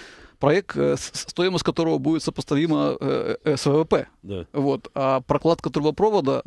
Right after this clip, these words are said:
Speaker 1: ну, э, там же турецкий, э,
Speaker 2: Мгм.
Speaker 1: там
Speaker 2: Да,
Speaker 1: же эта
Speaker 2: да.
Speaker 1: самая турецкая зона. Вот. То есть, э, здесь все не так просто. Э, соответственно, э,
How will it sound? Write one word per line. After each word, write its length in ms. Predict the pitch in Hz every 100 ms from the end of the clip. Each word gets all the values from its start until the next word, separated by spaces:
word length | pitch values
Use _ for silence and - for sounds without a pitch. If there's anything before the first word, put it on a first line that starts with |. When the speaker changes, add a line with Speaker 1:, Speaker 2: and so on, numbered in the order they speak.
| -
Speaker 1:
ну, 220 | 156 - 143 135
э, 20 | - - _ _
там 160 | - 135
же 60 | 127
турецкий, 540 | 151 165 - 127 -
э, 520 | - - - 52 55 50 - _ _ _ -
Speaker 2:
Мгм. 260 | 110 120
Speaker 1:
там 160 | - 131
Speaker 2:
Да, 60 | 104
Speaker 1:
же 100 | 85 -
эта 200 | 143 95
Speaker 2:
да. 60 |
Speaker 1:
самая 220 | 95 135 127
турецкая 420 | 147 147 - 143
зона. 260 | 175 123 - _ - - - - -
Вот. 240 | 147 123
То 120 | 185
есть, 200 | 185 -
э, 220 | 160 151 -
здесь 260 | 143 233
все 100 | -
не 100 | 202
так 180 | 190 190
просто. 360 | 190 147 - - _ _ _ - - _ _ _ _ -
Э, 380 | 139 143 143 139 117
соответственно, 720 | 156 147 214 - 185 175 151 - -
э, 640 | 151 147 143 139 135 131